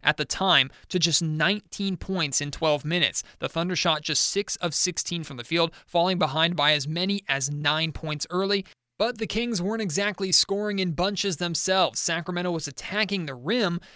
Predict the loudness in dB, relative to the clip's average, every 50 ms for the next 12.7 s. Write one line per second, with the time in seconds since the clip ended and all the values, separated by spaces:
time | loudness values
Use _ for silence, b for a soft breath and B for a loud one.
0 | B B B -2 -2 0 2 2 2 2 2 2 2 4 4 4 4 4 2 2
1 | 0 -2 -2 2 2 2 2 2 2 0 0 0 0 0 0 0 0 0 0 0
2 | 0 0 -2 -2 0 2 2 4 4 2 2 0 -2 -2 -2 -2 -2 0 2 2
3 | 2 2 0 0 -2 -2 -2 -4 -4 0 0 0 0 0 -4 -6 -4 -2 0 0
4 | 0 0 -2 -2 -2 -2 -2 -2 -2 -2 -4 -4 -4 -2 -2 -2 -2 -4 -4 -6
5 | -8 -6 -6 -6 -6 -6 -6 -6 -2 0 2 2 2 2 2 0 -4 -8 -8 -4
6 | -2 0 0 0 0 -2 -4 -10 -14 _ -6 -4 -2 -2 -2 -2 -4 -4 -2 0
7 | 0 0 0 0 -4 -12 -10 -8 -4 -2 0 0 0 0 -2 0 0 0 0 0
8 | 0 0 2 2 4 2 2 0 -4 B B B B B -2 2 2 2 2 2
9 | 2 0 0 -2 -4 -2 -2 -2 0 0 0 2 2 2 2 2 0 b b b
10 | b -4 -4 -6 -8 _ -14 -12 -8 -4 -2 0 0 0 0 -2 -4 -6 -6 -2
11 | 0 2 4 6 4 4 2 0 -2 -2 0 0 2 0 0 -2 -4 -6 -6 -8
12 | -6 -4 -2 -2 -2 0 0 0 2 2 2 0 -2